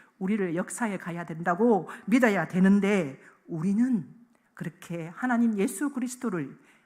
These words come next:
확신하지 않고 있습니다. 사랑하는 남강교회 성도 여러분, 사람은 예측을 확신하며 살아갑니다. 하나님은 하나님 당신 자신을 확신하며 살기를 원하고 있습니다.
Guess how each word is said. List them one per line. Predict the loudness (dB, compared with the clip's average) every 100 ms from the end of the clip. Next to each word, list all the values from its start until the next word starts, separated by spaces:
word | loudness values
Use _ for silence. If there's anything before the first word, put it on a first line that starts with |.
| _
확신하지 | -4 -4 -6 -4 -4 -6 -8 -6
않고 | -4 -4 -6 -12 -12
있습니다. | -12 -12 -12 -16 -18 _ _ _ _ _ _ _ _ _
사랑하는 | -2 0 4 4 2
남강교회 | 0 2 2 2 2 0
성도 | 0 -2 0 0
여러분, | -2 -4 -6 -10 _ -20 _ -12
사람은 | 2 4 8 8 8 4 -4 -16 _ 0
예측을 | 0 0 -4 -2 0 0
확신하며 | -2 -4 -2 0 0 -4 -8
살아갑니다. | -10 -10 -10 -12 -14 -18 _ _ _ _ _ _ _ _ _ _ _ _ _ _
하나님은 | -2 0 0 -2 -4 -8 -14 _ _ _ _
하나님 | -6 0 2 2 -2 -4
당신 | -8 -12 -14 -20 _ _ _ _ _
자신을 | -8 -8 -2 0 0 -4 -14 -20 -20 _
확신하며 | -6 -6 -6 -4 -4 -4 -4 -6 -8 -14
살기를 | -12 -12 -10 -8 -8 -10
원하고 | -6 -2 0 0 0 -4 -6 -8
있습니다. | -10 -8 -10 -10 -14 -20